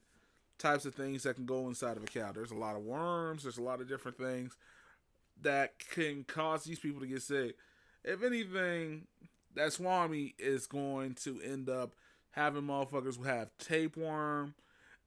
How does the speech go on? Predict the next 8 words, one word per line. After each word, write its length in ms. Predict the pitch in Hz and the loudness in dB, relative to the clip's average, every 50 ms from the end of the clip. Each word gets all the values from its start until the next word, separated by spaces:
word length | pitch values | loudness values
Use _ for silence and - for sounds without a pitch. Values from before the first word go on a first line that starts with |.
| _ _ _ | _ _ _
and 680 | - 135 135 131 127 127 123 120 120 117 117 113 107 - - _ _ _ _ _ _ _ _ _ - | 0 2 4 4 4 2 0 0 -2 -2 -4 -6 -6 -8 -12 _ _ _ _ _ _ _ _ _ 4
all 220 | 143 151 156 156 | 6 8 8 8
types 340 | 147 - 156 147 147 143 - | 6 6 6 6 6 4 2
of 80 | 135 110 | -2 -2
mites 460 | 113 117 120 131 139 143 135 135 - | 0 2 2 4 4 4 2 0 -4
and 140 | 131 123 117 | -6 -2 0
viruses 960 | 127 127 131 131 135 135 131 123 - - 135 131 127 123 123 117 - - - - | 2 2 4 4 2 0 -2 -2 -4 -2 0 0 0 0 -2 -4 -6 -8 -6 -4
and 460 | 135 127 123 123 120 117 113 113 | -2 0 0 0 0 -2 -4 -6